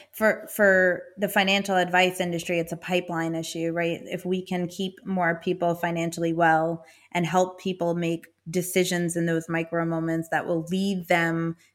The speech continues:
or leave them with a better chance of growing wealth over time, that becomes the funnel, that becomes the pipeline of tomorrow's advisor clients, right? We all win.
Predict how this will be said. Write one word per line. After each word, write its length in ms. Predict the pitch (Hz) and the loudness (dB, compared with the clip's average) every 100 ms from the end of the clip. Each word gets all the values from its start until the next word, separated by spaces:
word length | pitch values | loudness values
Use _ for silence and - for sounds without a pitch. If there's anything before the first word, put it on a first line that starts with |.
| _ _ _ _ | _ _ _ _
or 180 | 208 185 | 2 4
leave 600 | 180 180 240 254 226 180 | 4 4 4 6 2 0
them 300 | 175 165 165 | 0 2 2
with 140 | 165 165 | 0 0
a 40 | |
better 260 | 165 165 170 | 0 2 2
chance 320 | 170 170 165 | -2 -4 -4
of 140 | 160 - | -4 2
growing 320 | 170 165 165 | 2 2 2
wealth 260 | 160 156 160 | 2 2 -2
over 260 | 156 151 | -4 -6
time, 720 | - 175 170 160 160 160 160 - - - _ | -6 0 2 2 -2 -4 -8 -12 -20 -20 _
that 240 | 180 175 | 4 4
becomes 520 | 185 185 185 170 165 - | 0 -4 -2 -2 -2 -4
the 220 | 180 165 160 _ | -6 -6 -8 _
funnel, 360 | 170 165 160 156 | 0 0 -2 -2
that 200 | 160 156 | -2 -4
becomes 340 | 165 170 165 | -6 -4 -4
the 60 | 165 | -6
pipeline 1040 | - - 160 165 160 156 156 156 156 139 - | -8 -4 -2 -2 -4 -4 -2 -4 -4 -8 -4
of 480 | 185 170 160 165 - | 0 2 2 -4 -8
tomorrow's 640 | - 190 175 165 165 160 | -6 -2 2 2 2 0
advisor 520 | 165 165 156 156 160 160 | -2 0 0 0 -4 -8
clients, 540 | 151 135 95 170 165 - | -8 -10 -8 -8 -8 -4
right? 300 | 165 160 - | -2 -2 -4
We 160 | 196 - | -6 0
all 380 | 190 190 196 185 | 2 4 2 0
win. 380 | 175 - 285 | -2 6 6